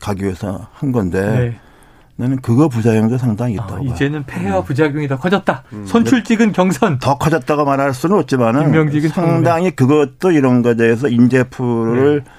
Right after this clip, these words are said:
Speaker 2: 네.
Speaker 1: 어, 좁아지는 데 원인이라고 봅니다.
Speaker 2: 자, 지난번에 출연하셨을 때 <laughs> 시간이 훅 갔습니다. 그때 그래서 잘 다루지 못했는데 박순애 장관이 음주운전 당시에 혈중을 알-, 알코올 농도 영점이오일 만취 상태.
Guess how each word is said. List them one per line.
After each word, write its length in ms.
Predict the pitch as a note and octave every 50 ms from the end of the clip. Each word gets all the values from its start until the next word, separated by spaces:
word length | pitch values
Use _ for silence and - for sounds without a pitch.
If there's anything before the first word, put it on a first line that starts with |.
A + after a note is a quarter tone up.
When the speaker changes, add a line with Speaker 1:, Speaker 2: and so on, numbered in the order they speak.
| - - - - - - _ -
Speaker 2:
네. 60 | -
Speaker 1:
어, 60 | F2+ G2
좁아지는 600 | - A#2+ A2+ A2 A2+ A2+ G2+ A2 G#2+ G2+ G2+ G#2
데 80 | A#2 A#2+
원인이라고 640 | A#2 G#2 G2+ G#2+ G#2+ A2 A2 G#2+ G2+ G#2 G#2+ A#2 B2
봅니다. 440 | A#2 F#2 E2+ E2 E2 F2 F2 - - _ _ _ _
Speaker 2:
자, 340 | - - C#3+ B2+ A2 F#2+ - - - - - -
지난번에 760 | - - C#3+ D#3 E3+ F3+ F3 E3 F3+ F3+ F3+ F#3 G3 G3 F#3+ F3
출연하셨을 840 | - - - - G#3 G3+ F#3+ F3+ D#3 C3+ G3+ A3 G#3 - - - -
때 200 | - F#3 F#3+ B2+ -
<laughs> 80 | - -
시간이 420 | - - - A#3 G#3+ G3 G3 G3
훅 140 | F3 G#3 A3
갔습니다. 560 | - A#3+ A3 - - F3 D#3+ C3+ C3 C3 C3 C3 - - - - - -
그때 220 | - F#3+ D#3+ - E3
그래서 280 | - - F3+ E3 G3 F#3
잘 360 | - E3+ E3 D#3 C3+ C3 B2+
다루지 340 | - C#3 C#3 D3+ D3 - F#3
못했는데 680 | D#3 C3 B2 - D3 B2 A#2 A#2 A#2 A#2+ F3 F3+ D3 - - - - - - - - -
박순애 380 | - F3 - - - B3 A#3+ A3+
장관이 420 | A3+ A3 G#3 G#3 G#3+ A3 A3 G#3+
음주운전 520 | F3 E3 E3+ E3 F#3 F3+ F3 E3+ F3 E3+
당시에 420 | D3+ D#3 C#3+ C#3 C3 B2+ - F#3+ G3
혈중을 460 | F#3 F3+ E3+ - F3 E3+ D3+ C#3+ -
알-, 180 | C3 C3+ C#3 - -
알코올 280 | C#3+ C#3 C#3 - F#3
농도 300 | E3 D3+ C3+ B2+ F#3+ G3+
영점이오일 1040 | D#3 C#3+ C#3+ C3+ B2+ - G3 F#3 F3+ C#3+ C#3 C3+ C3+ C3 B2 A#2+ C#3+ D#3+ C#3 G2 - -
만취 260 | C#3 B2 B2+ B2+ -
상태. 480 | - C#3 A#2+ A2+ - - C#3+ C#3 B2